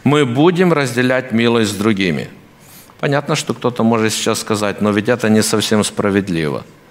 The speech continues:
Ведь меня обидели. Ведь мне должны». Но Иисус останавливает меня и говорит: «Да,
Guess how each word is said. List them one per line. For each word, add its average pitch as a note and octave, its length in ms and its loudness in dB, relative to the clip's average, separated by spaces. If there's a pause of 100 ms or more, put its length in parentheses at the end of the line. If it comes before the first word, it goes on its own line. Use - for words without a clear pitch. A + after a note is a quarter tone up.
(160)
Ведь F2+ 220 -4
меня F#2+ 400 0
обидели. E2+ 560 -4 (1600)
Ведь A2+ 220 0
мне B2 320 2
должны». A2 760 0 (2000)
Но A#2 160 0
Иисус G#2+ 360 0
останавливает C3 760 0
меня G#2 300 0
и G2+ 40 -2
говорит: A2 420 0
«Да, B2+ 360 -2